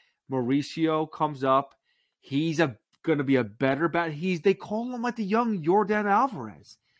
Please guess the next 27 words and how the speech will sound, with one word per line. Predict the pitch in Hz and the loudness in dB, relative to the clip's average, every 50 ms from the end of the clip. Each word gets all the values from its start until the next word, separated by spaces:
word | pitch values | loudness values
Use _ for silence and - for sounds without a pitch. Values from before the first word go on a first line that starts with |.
| _ _ - | _ _ -2
I | 190 196 190 | 0 0 2
mean, | 208 220 208 175 151 | 2 2 2 2 0
you | 175 240 233 | 0 0 2
talk | 262 269 262 | 2 2 2
about | 254 233 247 233 | 2 2 0 0
a | 185 | 0
guy | 180 202 208 208 | 2 4 4 4
that's | 214 208 - - | 2 0 0 2
got | 208 196 190 - - | 4 4 4 2 2
pop. | - 208 196 165 139 127 - 165 | 6 8 8 8 8 6 2 -2
You | 165 | -4
got | 202 208 | -2 0
a | 196 175 | 0 -2
gu-, | 175 196 - _ _ - _ _ | -2 -6 -8 _ _ -20 _ _
guy | - 214 214 | -2 0 0
that | 190 208 202 | 0 0 -2
can | - 175 147 | -4 -6 -8
play | - - 190 208 226 220 220 180 - _ _ - | -6 -4 0 4 6 6 6 4 0 _ _ 2
the | 160 165 | 2 2
field, | 139 - - 196 220 226 208 160 123 - | 2 2 0 2 4 4 4 4 2 -2
do | - 190 208 220 190 | -2 0 0 2 0
more | 156 147 156 170 185 202 220 202 | 0 -2 0 4 6 6 6 4
things | 208 - 220 202 160 | 4 2 0 0 0
than | 151 165 | -6 -8
just | 156 - - - - | -6 -8 -8 -4 0
sit | 208 220 214 _ - | 0 0 0 _ 0
there | 170 151 139 139 135 123 | 2 2 2 2 0 -2